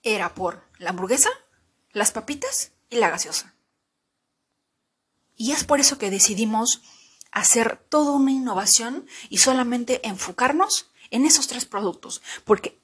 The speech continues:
esos tres productos eran los más pedidos. Esos tres productos significaban el ochenta por ciento de nuestras ganancias.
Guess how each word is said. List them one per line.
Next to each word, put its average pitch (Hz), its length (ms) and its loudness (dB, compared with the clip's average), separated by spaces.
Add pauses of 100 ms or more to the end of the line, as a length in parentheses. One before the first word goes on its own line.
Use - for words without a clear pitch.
esos 320 400 0
tres 226 180 -2
productos 233 580 -6
eran 202 260 -6
los 185 180 0
más 226 200 -2
pedidos. 156 560 -8 (420)
Esos 294 320 2
tres 240 200 -4
productos 220 580 -6 (260)
significaban 214 800 -2
el 196 160 -4
ochenta 240 460 -2
por 190 160 -4
ciento 214 280 0
de 214 100 -2
nuestras 165 300 -4
ganancias. - 580 -6